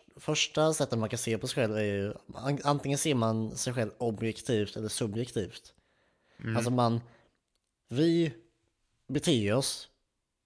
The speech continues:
Speaker 1: tack vare våra egna reaktioner på andras reaktioner på det vi gör, om du förstår vad jag menar.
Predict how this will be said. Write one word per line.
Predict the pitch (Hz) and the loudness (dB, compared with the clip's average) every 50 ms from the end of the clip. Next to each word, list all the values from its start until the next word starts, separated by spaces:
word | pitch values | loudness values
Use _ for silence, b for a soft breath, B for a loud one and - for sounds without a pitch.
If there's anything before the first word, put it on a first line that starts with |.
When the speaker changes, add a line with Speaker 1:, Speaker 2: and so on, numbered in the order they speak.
| _ _ _ _ _ | _ _ _ _ _
Speaker 1:
tack | - - 131 120 - - - | -2 0 0 0 -2 -4 0
vare | 123 120 117 113 104 98 95 95 95 b b b b b b b - | 4 4 6 6 6 4 4 2 0 b b b b b b b -2
våra | - 110 110 110 | 2 4 4 4
egna | 117 123 131 127 110 117 110 107 104 104 107 | 4 4 4 4 4 4 2 2 4 4 4
reaktioner | 113 123 123 - - 143 123 113 101 101 101 101 101 101 - _ _ _ _ _ - | 4 2 2 2 2 2 4 4 2 2 2 0 0 -2 -4 _ _ _ _ _ -8
på | - - | -4 -2
andras | 120 123 120 117 104 101 104 101 - - | 0 2 2 2 2 2 0 0 2 2
reaktioner | 123 120 131 143 - - 135 110 101 95 95 95 98 | 4 4 4 2 2 2 2 2 4 4 2 2 0
på | - - 117 | -2 0 2
det | 120 110 107 | 2 2 4
vi | 104 107 101 | 2 0 2
gör, | 101 107 127 143 113 104 101 - - _ _ _ _ | 2 4 4 4 4 2 0 -4 -12 _ _ _ _
om | - 110 | -2 0
du | 110 | 0
förstår | - - 120 107 | 0 0 0 2
vad | 104 | 2
jag | 104 | 2
menar. | 107 104 101 107 113 | 2 2 2 2 0